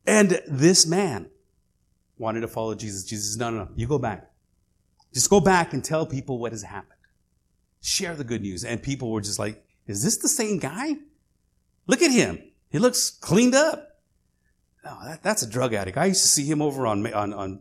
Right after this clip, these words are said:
East Street, man. I'd see him over on East Street and Baseline. That's not the same guy. No, no, I know that guy. You know, I used to see that guy over in, in, uh, up, up in Barstow, or, you know, I,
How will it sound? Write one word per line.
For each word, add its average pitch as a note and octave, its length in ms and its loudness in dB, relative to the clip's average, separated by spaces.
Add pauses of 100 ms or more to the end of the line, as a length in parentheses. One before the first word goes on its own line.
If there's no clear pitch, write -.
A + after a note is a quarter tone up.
East F#3+ 240 4
Street, F2 240 -6
man. A2 280 -6
I'd D#3+ 140 -2
see G3 100 -4
him F3 80 -4
over E3+ 120 -2
on - 100 -6
East C#3 180 -6
Street D3 140 -6
and A#2 80 -8
Baseline. A#2+ 400 -6 (260)
That's B2 200 -4
not D3+ 80 -6
the - 80 -6
same F2 180 -6
guy. F2 240 -16 (340)
No, B2 200 0
no, A2+ 80 2
I C#3+ 120 6
know G3 140 4
that E3+ 180 2
guy. F2 280 -8 (480)
You C#3 80 -2
know, C3 60 2
I E3+ 100 8
used A3 120 4
to - 80 4
see F#3+ 120 4
that F3+ 200 4
guy F#3 140 8
over F#3+ 260 6
in, C3+ 160 2
in, C3 180 0
uh, A#2 320 2 (220)
up, D#3 200 0
up F3 160 0
in D3+ 140 0
Barstow, D3 480 4
or, G#2 260 -6
you A2+ 80 -6
know, A2 120 -4
I, D3+ 160 2